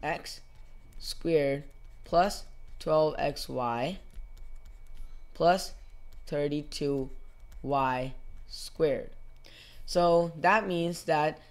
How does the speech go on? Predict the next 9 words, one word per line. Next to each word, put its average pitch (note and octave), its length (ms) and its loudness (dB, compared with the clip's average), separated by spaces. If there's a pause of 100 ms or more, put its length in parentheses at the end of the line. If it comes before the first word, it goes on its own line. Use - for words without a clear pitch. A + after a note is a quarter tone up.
the, D3+ 380 0
the D#3+ 80 2
fact, D#3 320 2
this F#3 180 -4
factorization E3+ 960 2
was D#3+ 400 2
correct. E3 460 2 (260)
So D#3+ 480 4
the E3 400 2